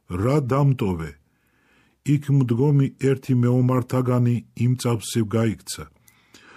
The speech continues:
ღრუბელი ძმრით გაჟღინთა, ლერწამზე წამოაგო და დასალევად მიაწოდა. როდესაც იგემა ძმარი, იესომ თქვა:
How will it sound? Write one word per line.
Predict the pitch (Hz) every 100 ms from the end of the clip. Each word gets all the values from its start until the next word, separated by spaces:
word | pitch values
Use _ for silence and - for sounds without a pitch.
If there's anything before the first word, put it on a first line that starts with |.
| -
ღრუბელი | - 110 135 139 135
ძმრით | 117 - 110 120 120
გაჟღინთა, | - 131 117 101 92 - - - _ - - _
ლერწამზე | - 127 127 131 127 107 123 -
წამოაგო | - 123 127 135 143 120 113
და | 98 113 98 - - _
დასალევად | 117 117 - 123 117 110 104
მიაწოდა. | 101 101 98 - 82 - - _ _ _ _ _ _ _ _
როდესაც | - 117 131 120 123 117 -
იგემა | 120 110 104 101
ძმარი, | 87 98 117 123 95 78 _ _ _ _
იესომ | - 110 107 113 104
თქვა: | - - 90